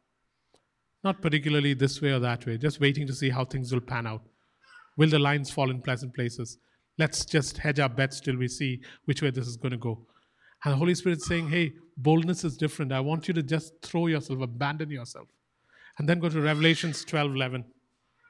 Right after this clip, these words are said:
Revelations twelve eleven. And everything in that passage is about boldness, man. And this is what he's looking for. And I pray, God, that he finds it with us. Revelations twelve eleven. They overcame, or they triumphed over the enemy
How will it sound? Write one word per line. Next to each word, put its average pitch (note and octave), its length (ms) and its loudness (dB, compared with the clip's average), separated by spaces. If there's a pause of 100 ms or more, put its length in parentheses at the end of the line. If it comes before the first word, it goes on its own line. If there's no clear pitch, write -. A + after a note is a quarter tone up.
(260)
Revelations C#3+ 600 0
twelve C3+ 260 -2
eleven. B2+ 380 -4 (880)
And D#3+ 240 0
everything G3+ 580 4
in F#3+ 140 4
that D#3 280 2
passage F3 460 2
is D3 240 0
about D#3+ 400 2
boldness, E3 540 0
man. F3+ 260 -8 (460)
And - 180 -8
this A3 160 2
is A3+ 140 0
what G#3 160 2
he's G3 160 2
looking G3+ 280 2
for. G3+ 180 2
And G#3+ 140 -4
I G3 140 0
pray, A#3 400 -2
God, G#3 200 -2
that F#3+ 100 0
he F#3+ 80 2
finds F#3 400 -2
it E3+ 200 -4
with D#3+ 140 -4
us. - 380 -8 (1600)
Revelations E3+ 480 0
twelve D#3+ 260 -2
eleven. C#3 320 -2 (180)
They D#3 140 0
overcame, E3+ 580 0
or C3+ 80 -2
they C3+ 120 0
triumphed D3+ 720 -4
over D3+ 280 0
the C#3+ 220 -2
enemy C#3+ 320 -6